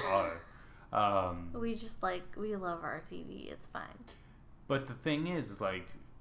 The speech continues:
Speaker 1: if push came to shove, we could do without that and
Speaker 2: Oh, yeah.
Speaker 1: survive. And honestly, some, in some cases, be happier. You know?
Speaker 2: Well, I know that, again, especially right now,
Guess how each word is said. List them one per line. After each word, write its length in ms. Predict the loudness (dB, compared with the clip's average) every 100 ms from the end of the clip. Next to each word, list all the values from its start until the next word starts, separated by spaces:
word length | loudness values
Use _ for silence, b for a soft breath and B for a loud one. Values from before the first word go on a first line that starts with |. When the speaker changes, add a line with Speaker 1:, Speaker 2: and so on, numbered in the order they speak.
| -14 -14 -12 -4
Speaker 1:
if 220 | -4 0
push 260 | 0 0 0
came 300 | 2 2 2
to 80 |
shove, 400 | 0 4 4 4 0 -2
we 180 | -2 -2
could 480 | -4 -2 -2 -2 -2
do 160 | 0
without 560 | 0 -4 -4 -4 -4 -6
that 180 | -12 -12 -18 -18 -18 -8
and 100 | -2
Speaker 2:
Oh, 120 | 0
yeah. 180 | 0 -2
Speaker 1:
survive. 800 | -6 -4 -4 2 2 2 0 -8 -10 -8
And 120 | -2
honestly, 460 | 4 4 4 0 -4
some, 260 | -2 -4 -2 -4
in 120 | -4
some 240 | 0 0 0
cases, 360 | -4 -4 -6
be 160 | -4 -2
happier. 460 | 0 0 -4 -14 -16 B B B B B B -18 -6
You 180 | -4 -2
know? 260 | -4 -4 -10 -16 -18 -20 -20 B B B B
Speaker 2:
Well, 160 | 10 12
I 160 | 12 8
know 480 | 6 6 6 6 4
that, 160 | 0 0
again, 420 | 2 2 2 0
especially 480 | -2 -6 -4 -4 2
right 320 | 2 2 0
now, 500 | 0 4 4 4